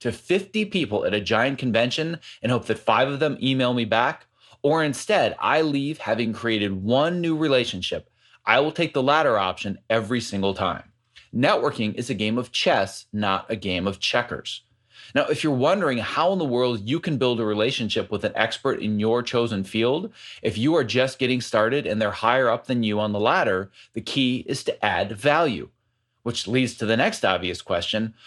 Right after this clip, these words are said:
Well, how in the heck do I add value if I have nothing to offer? Number one,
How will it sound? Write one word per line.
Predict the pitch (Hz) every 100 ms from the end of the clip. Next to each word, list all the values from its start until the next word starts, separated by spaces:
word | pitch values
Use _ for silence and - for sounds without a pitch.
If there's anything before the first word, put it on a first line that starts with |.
| - -
Well, | 135
how | 123 131 165 214
in | 175
the | 127
heck | 110 117 131 -
do | 113 131 -
I | 120 147 160
add | 123 120
value | 123 139 143 107 107
if | 143 -
I | 110 104 107
have | 143 117
nothing | 92 107 127
to | -
offer? | 151 202 214 110 - _ _ _ _ _ _ _ _ _ -
Number | 113 131 160 175
one, | 220 139 98 101